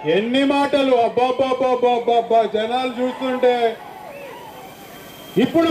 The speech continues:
బయటకు వచ్చి మాట్లాడమననే చూస్తాను ఏం మాట్లాడతారో. ఏమన్నా ఉందో మాట్లాడడానికి? ఏం లేదు. ఈ సందర్భంగా ఒక్కటి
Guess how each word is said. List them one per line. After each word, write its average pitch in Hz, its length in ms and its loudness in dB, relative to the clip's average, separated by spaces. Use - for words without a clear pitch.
బయటకు 302 300 4
వచ్చి 311 180 2
మాట్లాడమననే 302 720 2
చూస్తాను 285 480 2
ఏం 277 140 2
మాట్లాడతారో. 277 720 2
ఏమన్నా 294 320 4
ఉందో 302 240 2
మాట్లాడడానికి? 302 640 2
ఏం 285 140 0
లేదు. 269 320 2
ఈ 233 140 4
సందర్భంగా 277 920 2
ఒక్కటి 269 680 2